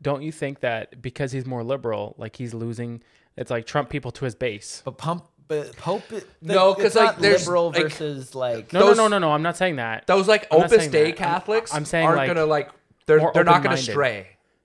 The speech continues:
Speaker 1: Okay, but I'm saying more open-minded. I'm not actually talking po-, like, politics.
Speaker 2: Mm.
Speaker 1: So, like, let's say he's like, "Hey, some people are gay," right?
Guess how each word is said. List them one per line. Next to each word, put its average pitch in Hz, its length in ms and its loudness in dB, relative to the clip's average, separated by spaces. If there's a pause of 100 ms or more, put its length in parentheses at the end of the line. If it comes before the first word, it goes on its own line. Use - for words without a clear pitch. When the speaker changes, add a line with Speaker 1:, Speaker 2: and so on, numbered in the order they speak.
(240)
Speaker 1:
Okay, 165 180 -2
but 156 140 -2
I'm 156 140 0
saying 180 240 0
more 156 220 4
open-minded. 123 580 -4
I'm 117 80 -8
not 131 220 -8
actually 120 300 -8
talking 120 300 -10
po-, 117 200 -14
like, 117 180 -12
politics. - 540 -14
Speaker 2:
Mm. - 140 -20 (200)
Speaker 1:
So, - 160 -2
like, 147 400 0
let's 165 220 -6
say 165 180 0
he's 143 420 -6
like, 143 200 -2
"Hey, 202 240 -6
some 160 180 -12
people 170 300 -8
are 160 100 -2
gay," 135 380 -8
right? 120 200 -8